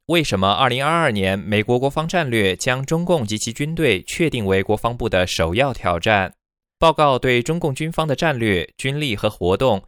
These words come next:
及其未来现代化目标进行了深入分析，认为中共在积极备战、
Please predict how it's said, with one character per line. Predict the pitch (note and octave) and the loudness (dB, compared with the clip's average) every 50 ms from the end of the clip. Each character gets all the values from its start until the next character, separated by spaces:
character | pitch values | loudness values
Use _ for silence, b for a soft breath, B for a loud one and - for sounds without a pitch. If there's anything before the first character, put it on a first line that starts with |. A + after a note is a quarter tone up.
| _ _ - | _ _ -4
及 | - C#3 | -2 0
其 | D3 - D3 D3 | 0 2 0 2
未 | D#3 F3 E3+ C#3 | 2 2 2 2
来 | A2 G#2 A2 | 2 2 0
现 | B2 - - E3+ | 0 0 -2 -2
代 | D3 A#2 A2 | -2 -2 0
化 | - A2 G#2 | 0 0 0
目 | G#2 G#2 G2 | 0 -2 -2
标 | - G#2+ G#2+ G#2+ A2+ G#2+ | 0 2 2 2 2 0
进 | - - A2 G2+ | -2 -4 -6 -4
行 | - G2+ G2+ | -2 -2 -2
了 | G2+ | -2
深 | - - A#2+ B2+ | -2 -2 -2 -2
入 | B2+ A2+ F#2+ | -4 -4 -4
分 | - A#2+ A#2 A#2+ A#2 | -2 -4 -4 -2 -2
析， | - - B2 A#2+ A#2+ - - _ _ _ _ _ | -4 -2 -2 -2 -4 -4 -8 _ _ _ _ _
认 | D#3+ D3+ | 0 2
为 | C3 C3 C3+ | 2 2 2
中 | D#3+ E3 F3 | 2 0 0
共 | F3+ F#3 D#3+ B2+ G#2+ G#2 | 2 2 2 2 0 0
在 | - B2 A2 G2+ | 2 2 2 2
积 | G2+ - D#3 | 0 -4 -6
极 | D3+ - A#2+ | -6 -6 -2
备 | - D#3 C#3+ A2+ | 0 0 0 2
战、 | - B2+ A#2 G#2 F#2 F2 | 2 2 2 2 2 0